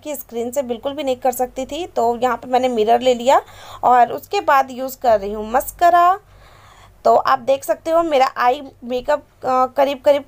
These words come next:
कंप्लीट हो चुका है मस्करा लगाने के बाद। उसके बाद अगर आपको अच्छा लगे तो आप काजल अप्लाई कर सकते हो, नहीं तो छोड़ सकते हो। आप देख सकते हो मेरा आई मेकअप, I hope कि आपको थोड़ा बहुत पसंद आ ही रहा होगा।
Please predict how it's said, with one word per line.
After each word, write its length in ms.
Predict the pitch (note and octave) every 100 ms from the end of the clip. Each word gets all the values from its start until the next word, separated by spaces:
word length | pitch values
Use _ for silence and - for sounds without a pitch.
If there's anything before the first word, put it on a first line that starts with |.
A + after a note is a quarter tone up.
| -
कंप्लीट 520 | C4+ A#3+ B3+ D4+ D#4+
हो 320 | - A#3+ B3+
चुका 340 | - E4+ - B3+
है 180 | C#4
मस्करा 440 | F#3+ A#3+ - C#4 B3+
लगाने 360 | A#3+ A#3 A#3
के 180 | A#3+ D4
बाद। 460 | A3+ G3 G3 C#4+ - - - - -
उसके 280 | D#4 - F#4
बाद 240 | C#4+ D4 D#4
अगर 160 | D#4
आपको 240 | D#4 D#4 D#4
अच्छा 240 | D#4 D#4+
लगे 180 | D#4 D#4
तो 100 | D#4
आप 100 | C#4+
काजल 280 | C4 B3 C#4+
अप्लाई 300 | C4 C4+ B3+
कर 160 | C#4+
सकते 260 | C#4 D4 E4
हो, 40 |
नहीं 100 | D4+
तो 80 | C#4
छोड़ 260 | - A#3 G#3+
सकते 360 | F#3+ - -
हो। 140 | A2+ - - - -
आप 140 | C4+
देख 280 | B3+ B3+ -
सकते 300 | - C#4+ -
हो 120 | F4
मेरा 340 | E4 C#4+ B3+ C4
आई 240 | A#3 A#3 C4+
मेकअप, 440 | B3+ A3+ C#4 C#4
I 180 | - C4 B3+ B3+
hope 220 | C4+ -
कि 60 | F4
आपको 300 | D4+ D4 D#4+
थोड़ा 240 | D4 C4
बहुत 280 | B3 C4 C4
पसंद 320 | C#4+ - C#4 -
आ 100 | G#3+
ही 180 | A3+ C#4+
रहा 180 | C#4+ C4
होगा। 420 | B3+ B3 C4 G4